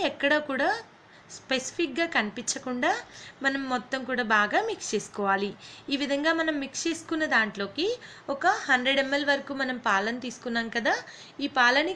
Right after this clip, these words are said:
కొంచెం కొంచెం యాడ్ చేసుకుంటూ మనం మొత్తాన్ని కూడా బాగా కలిసేలాగా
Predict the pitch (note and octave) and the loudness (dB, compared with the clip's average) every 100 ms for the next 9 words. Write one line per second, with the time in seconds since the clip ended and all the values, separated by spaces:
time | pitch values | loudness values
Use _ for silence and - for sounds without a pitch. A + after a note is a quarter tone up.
0 | - D#4+ D4+ F#4 F#4+ F4 F#4 E4 G3+ G3+ | -2 -2 -2 -2 -2 -2 2 2 2 0
1 | - A#3+ - B3+ A#3 F#4+ B4 - - - | -4 -4 -6 -8 -4 -4 -4 -12 -20 -18
2 | - D4 F4 G4+ C4+ - C#4+ C#4+ - C4+ | -4 -2 -2 -2 -4 0 0 0 -2 -2
3 | C4 G#3+ G#3+ A3+ C#4 F#3 F#3+ B3+ A#3+ A#3 | 2 4 4 2 0 0 -2 0 0 0
4 | A3+ | 2